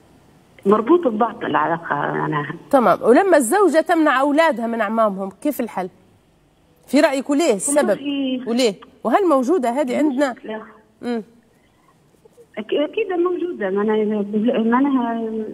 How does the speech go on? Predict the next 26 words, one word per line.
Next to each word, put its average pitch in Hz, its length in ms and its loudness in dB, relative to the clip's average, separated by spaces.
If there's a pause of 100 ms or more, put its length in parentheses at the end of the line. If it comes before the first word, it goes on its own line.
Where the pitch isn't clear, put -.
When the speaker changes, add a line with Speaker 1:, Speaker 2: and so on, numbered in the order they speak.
(580)
Speaker 1:
موجود 269 680 2
كل 359 120 4 (160)
شيء، 240 460 2
ما 277 200 4
نفس - 240 -6
المدينة 214 760 2
الفاضلة، 170 640 -6
معناها. 156 220 0 (280)
Speaker 2:
مهم. 214 300 4
Speaker 1:
كل 311 360 2
شيء 339 200 2
موجود، 262 300 0
في 370 180 2
مبررات، 320 640 -2
مرات 311 320 2 (220)
عند 349 180 2
الحق. - 300 -4 (600)
Speaker 2:
كيف؟ 226 280 2 (120)
Speaker 1:
دائمًا 285 360 -6
هي 214 340 -4
لها 180 720 -2
ضبط. 170 260 -2 (840)
لأن 277 240 2
لازم 294 240 -2
نعرف 269 300 0
الأسباب. 180 540 -4